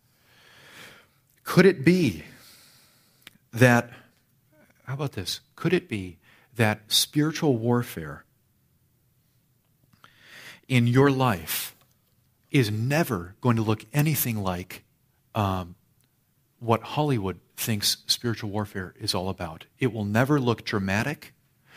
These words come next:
It will, it will never involve, maybe, probably,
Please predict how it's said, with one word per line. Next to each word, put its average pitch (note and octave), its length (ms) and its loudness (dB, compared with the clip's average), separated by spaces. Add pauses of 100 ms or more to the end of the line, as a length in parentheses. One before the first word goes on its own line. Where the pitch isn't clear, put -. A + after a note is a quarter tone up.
(200)
It B2 140 -2
will, G#2 200 -8
it B2 100 -4
will G#2+ 140 -4
never A#2+ 300 2
involve, G#2 480 0 (400)
maybe, G#2+ 380 0
probably, A2+ 840 0